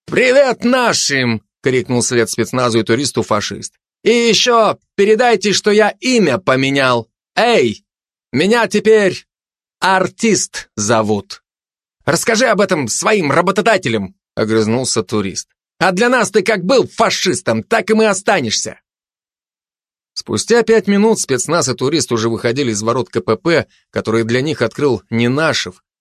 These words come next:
отправленный Капраловым проследить за выдворяемыми. "Говорят, это фашист нашел взрывчатку", подбежала, сверкая глазищами, сплетница. "Ну, подробности!" "У фашиста спросишь", ответил, остановившись около сплетницы, турист.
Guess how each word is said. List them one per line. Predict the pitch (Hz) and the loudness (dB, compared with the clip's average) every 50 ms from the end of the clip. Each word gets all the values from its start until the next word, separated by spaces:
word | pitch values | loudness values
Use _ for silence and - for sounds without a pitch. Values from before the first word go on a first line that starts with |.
| _ _ _ | _ _ _
отправленный | - 107 98 - - 143 175 175 151 147 139 127 - | -4 -4 -2 0 0 2 2 2 2 0 0 0 0
Капраловым | - 117 - 131 156 185 185 180 160 156 151 135 | 0 0 0 2 2 2 2 2 2 2 0 0
проследить | 117 113 117 - - 117 113 151 151 123 | 0 -2 -2 -2 -2 0 0 0 0 0
за | 107 117 117 | 0 -2 0
выдворяемыми. | 113 110 107 107 107 107 110 107 101 101 98 98 95 92 92 92 _ _ _ _ _ _ _ _ _ _ _ _ _ _ _ _ _ _ _ - | 0 0 0 0 0 2 2 0 0 -2 -4 -4 -6 -8 -10 -12 _ _ _ _ _ _ _ _ _ _ _ _ _ _ _ _ _ _ _ -8
"Говорят, | 131 - - 180 175 175 196 214 214 - | -4 -2 2 2 2 2 2 2 0 0
это | 202 - 185 | -2 -2 -2
фашист | - 262 262 - - 269 233 - | 0 0 0 0 -2 -2 -2 0
нашел | 226 220 - - 233 233 | 0 0 2 2 2 2
взрывчатку", | 196 214 233 - - - 240 220 190 185 - - 180 185 - _ _ - | 2 0 0 0 0 0 2 2 0 0 2 0 0 0 -2 _ _ -6
подбежала, | - 107 104 101 110 107 131 165 160 131 | -6 -4 -2 -2 0 2 2 2 2 2
сверкая | 117 - 123 117 - 139 123 123 | 0 -2 -4 -2 0 0 0 2
глазищами, | 120 120 120 113 135 143 - - 120 117 | 2 2 2 2 0 -2 -2 -2 -2 -2
сплетница. | 107 - - - 123 117 101 - 104 101 - - 110 110 | -2 -4 -4 -2 0 0 0 -2 -4 -8 -8 -6 -4 0
"Ну, | 190 302 349 349 285 196 - - | 4 4 6 4 4 2 -2 -2
подробности!" | - 254 247 220 294 294 294 294 254 180 202 190 180 - - - 190 180 180 - _ _ _ _ _ _ _ _ _ _ _ - | -2 0 0 2 2 2 4 4 2 2 0 0 0 -2 0 0 0 0 0 -4 _ _ _ _ _ _ _ _ _ _ _ -4
"У | - | -2
фашиста | - - 262 247 - - 190 - - 147 127 | 0 2 0 0 2 0 0 -2 -2 -2 -4
спросишь", | - - 123 120 117 107 - 110 - - - - _ - | -2 -2 0 0 0 0 0 -2 -2 -4 -6 -8 _ -8
ответил, | - - 107 110 117 139 - 120 120 113 - | -6 -6 -4 -2 -2 -2 0 2 0 0 -2
остановившись | - - - 123 117 110 113 127 120 - - 110 - - | -6 -10 -6 -2 -2 0 0 0 -2 -2 -4 -6 -6 -4
около | - 123 - 117 107 104 | -6 -4 -2 0 -2 -2
сплетницы, | - - - 120 120 117 117 107 - 117 101 | -2 -2 -2 -2 -2 0 -2 -4 -4 -4 -4
турист. | - 107 104 98 92 95 - - _ | -4 -4 -4 -4 -4 -8 -10 -14 _